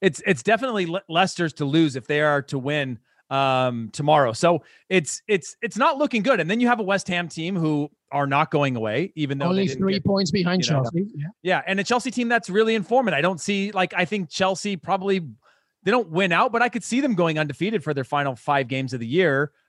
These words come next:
Speaker 1: Um,
Speaker 2: I mean,
Speaker 1: uh,
Speaker 2: they
Speaker 1: of
Speaker 2: have
Speaker 1: just draw, win, draw, win. What, what, what's their schedule?
Speaker 2: I mean, Real Madrid obviously is gonna be, their Champions League journey is gonna be a headache, of course, but they have the squad to do it. But they have Real Madrid, and after that, at home to Fulham.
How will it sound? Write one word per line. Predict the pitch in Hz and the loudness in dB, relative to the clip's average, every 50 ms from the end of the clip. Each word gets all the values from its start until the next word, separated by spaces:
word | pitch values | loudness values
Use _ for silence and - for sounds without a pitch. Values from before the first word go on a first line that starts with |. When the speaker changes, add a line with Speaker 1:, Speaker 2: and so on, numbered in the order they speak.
| _ - | _ -2
Speaker 1:
Um, | 143 143 139 135 135 131 127 123 120 120 117 113 110 110 - _ - | 2 4 4 6 6 4 4 2 2 0 -2 -4 -8 -10 -12 _ -2
Speaker 2:
I | - 160 | 0 2
mean, | 160 160 | 2 2
Speaker 1:
uh, | 156 | 2
Speaker 2:
they | 156 | 2
Speaker 1:
of | 160 160 | 2 2
Speaker 2:
have | 180 165 160 | 2 2 2
Speaker 1:
just | 156 - - - | 2 2 0 0
draw, | 165 156 147 147 143 | 0 0 0 0 0
win, | 147 151 151 147 | 0 0 -2 -2
draw, | 135 135 139 139 135 | -2 -2 0 0 0
win. | 135 151 160 139 135 | 0 -2 -4 -2 -2
What, | 165 175 170 | -2 0 2
what, | 202 226 196 | 0 0 0
what's | 196 196 - | 0 -2 -2
their | - 202 - | -4 -4 -4
schedule? | - 220 214 - 220 240 247 - _ - | -4 -4 -4 -4 -4 -6 -6 -6 _ -2
Speaker 2:
I | 185 | 0
mean, | 202 208 196 180 175 | 2 2 2 2 2
Real | 185 196 208 226 | 2 0 0 0
Madrid | 214 202 190 156 180 196 190 185 180 | 0 0 0 0 0 0 2 2 2
obviously | 175 165 175 160 - - 180 | 2 2 0 0 0 0 0
is | 156 139 | 0 0
gonna | - 175 165 156 | 0 0 2 2
be, | 151 156 156 165 | 2 2 2 2
their | 156 156 151 151 | 2 2 0 2
Champions | - 220 214 208 202 202 196 165 - | 2 2 0 2 2 0 0 0 0
League | 185 175 165 147 | 0 0 0 2
journey | 147 170 165 160 165 165 | 2 2 2 2 2 2
is | 151 135 | 2 2
gonna | 156 151 151 147 | 2 0 2 2
be | 151 151 | 2 2
a | 139 | 2
headache, | 135 107 170 156 156 165 165 160 - | 2 2 2 2 2 2 0 0 0
of | 151 135 - | -2 -2 0
course, | - 190 185 165 | -2 -2 0 0
but | 180 180 | 0 0
they | 170 190 | 2 2
have | 214 254 254 190 | 2 2 2 2
the | 180 - | 0 0
squad | - - - 175 156 147 - | 0 0 0 0 0 0 0
to | - | -2
do | 147 131 156 151 147 151 | -2 0 2 2 2 2
it. | 180 214 - - | 2 0 0 0
But | 156 156 151 147 | 0 0 0 0
they | 156 151 | 0 2
have | 151 175 156 139 151 | 2 2 2 2 2
Real | 156 151 151 160 185 | 2 2 2 0 0
Madrid, | 202 180 147 156 151 160 165 175 | 0 0 2 2 2 2 2 2
and | 156 156 | 2 2
after | 160 156 - 165 | 2 0 2 2
that, | 156 156 151 147 | 2 2 2 2
at | 135 113 | 2 2
home | - - 170 190 202 208 - | 0 0 2 2 2 0 0
to | - 202 | 0 -2
Fulham. | 135 - - 147 127 131 170 208 | 0 0 0 0 2 2 2 2